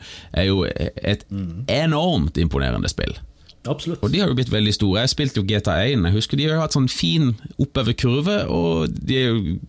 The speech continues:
Speaker 1: G T A fire, det er lenge siden det kom, men de er liksom, der ser alt bra ut.
Speaker 2: Ja, det er vel G T A fem som er det som er aktuelt akkurat nå,
Speaker 1: Ja,
Speaker 2: tenker jeg.
Speaker 1: G T A fem, sorry. Det er G T A fire var, eh, det russiske, ja.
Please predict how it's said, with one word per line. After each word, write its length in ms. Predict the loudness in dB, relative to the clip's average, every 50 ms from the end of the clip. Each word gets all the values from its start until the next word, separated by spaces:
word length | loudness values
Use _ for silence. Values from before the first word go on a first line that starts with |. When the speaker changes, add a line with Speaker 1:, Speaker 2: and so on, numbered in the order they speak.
| -14 -14 -10 -4
Speaker 1:
G 160 | 0 0 0
T 120 | 2 2 0
A 100 | 0 0
fire, 340 | 0 0 0 0 2 2 2
det 40 | 2 2
er 60 | 2
lenge 80 | 0 0
siden 120 | 0 0 -2 0
det 40 | 0
kom, 160 | 2 2 2
men 340 | 2 2 2 0 0 0 0
de 160 | 0 0 2 2
er 140 | 0 0
liksom, 520 | 0 0 0 2 2 2 2 2 2 2 0 -2 -10 -20 -20 -20 -20 -20 -20 -20 _ _ -8
der 140 | -2 -2 0
ser 180 | 0 2 0 2
alt 140 | 0 0 0
bra 260 | 2 0 0 2 0
ut. 80 | 0 2
Speaker 2:
Ja, 60 | 4 4
det 40 |
er 80 | 4 4
vel 60 | 4 4
G 100 | 2 2
T 80 | 2 0
A 40 |
fem 260 | 2 4 2 2 2 0
som 200 | -4 -4 -6 -2
er 40 | 0
det 120 | 0 0 0
som 160 | 0 0 0
er 80 | 2 0 0
aktuelt 320 | -2 -2 -2 -2 -2 -2 -2
akkurat 160 | -2 -2 0
nå, 100 | 0 2
Speaker 1:
Ja, 120 | 2 2 2
Speaker 2:
tenker 120 | 0 0
jeg. 60 | 0
Speaker 1:
G 20 | 0
T 40 | 0
A 40 |
fem, 180 | 2 2 2 2
sorry. 240 | 2 2 0 0 -2
Det 160 | -2 0 0
er 60 | 2 2
G 100 | 2 2
T 80 | 0
A 40 | 0
fire 320 | 0 2 2 2 2 2
var, 340 | 2 2 2 2 2 2 0 0
eh, 300 | 0 0 -2 0 0 2 2
det 100 | 2 2
russiske, 480 | 2 2 2 0 0 0 0 0 0 0 0 0 0
ja. 120 | 0 0